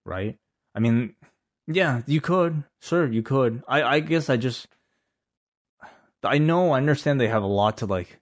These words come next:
uh, go up against because they, they've gotta make sure Raw numbers are still good. They gotta make sure they have pay-per-view main events that they can build up to. At some point, something has to give, though. And at this point, it's your audience that's really giving, 'cause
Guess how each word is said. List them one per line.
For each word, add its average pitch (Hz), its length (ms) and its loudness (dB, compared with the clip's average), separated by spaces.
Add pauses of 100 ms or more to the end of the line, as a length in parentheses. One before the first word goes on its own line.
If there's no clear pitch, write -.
uh, 92 260 -4
go 104 220 0
up 104 120 0
against 113 360 0
because 101 340 -6
they, 95 320 -4
they've 95 240 -4
gotta 110 220 0
make 110 160 2
sure 117 160 -2
Raw 107 240 2
numbers 104 320 0
are 98 80 -4
still 101 260 -6
good. 101 320 -4
They 104 120 -4
gotta 113 200 2
make 117 160 0
sure 120 140 -4
they 110 100 0
have 104 240 -2
pay-per-view 110 440 -2
main 104 180 2
events 104 260 -2
that 104 120 -6
they 107 80 -4
can 101 160 -6
build 98 200 -8
up 98 160 -6
to. 95 340 -6 (520)
At 117 120 -6
some 175 220 2
point, 214 200 0
something 175 280 0
has 151 200 0
to 104 100 -6
give, 113 340 -2
though. 85 280 -8 (360)
And 110 160 2
at 107 100 0
this 147 140 0
point, 135 180 0
it's - 120 -4
your 117 160 0
audience 110 400 0
that's - 220 -10
really 98 200 -4
giving, 87 380 -10
'cause 87 420 -10